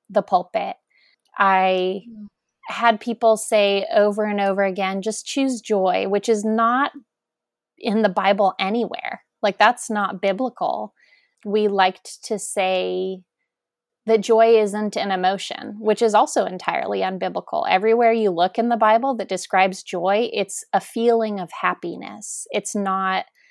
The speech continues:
Speaker 1: the thing that we try to make it, which is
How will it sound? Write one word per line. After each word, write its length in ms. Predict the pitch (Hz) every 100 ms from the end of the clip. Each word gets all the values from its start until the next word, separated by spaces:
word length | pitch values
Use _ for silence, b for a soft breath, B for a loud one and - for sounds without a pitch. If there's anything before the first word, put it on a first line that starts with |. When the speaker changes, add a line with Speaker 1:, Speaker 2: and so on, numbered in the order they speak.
| b b _
Speaker 1:
the 160 | 208 208
thing 240 | 233 208
that 120 | 202
we 100 | 190
try 280 | 185 202 175
to 80 | 175
make 360 | 180 226 240
it, 320 | 233 170 180 190
which 280 | 180 -
is 520 | 185 175 175 - -